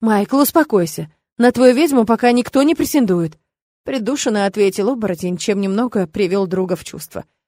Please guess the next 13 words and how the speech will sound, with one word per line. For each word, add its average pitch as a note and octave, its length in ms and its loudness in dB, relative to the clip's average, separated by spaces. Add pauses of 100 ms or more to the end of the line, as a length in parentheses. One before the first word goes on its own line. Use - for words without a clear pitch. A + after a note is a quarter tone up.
(140)
"И C#4 80 4
отпусти C#4+ 420 2
мою C#4 200 6
рубашку. F#3 500 2 (260)
Я B3 140 4
ее, A#3+ 120 6
между A#3+ 280 2
прочим, D4 340 0
у A3 40 2
лучшего A3+ 360 0
портного A#3 460 -2
столицы F#3+ 440 -2
заказывал". E3 580 -4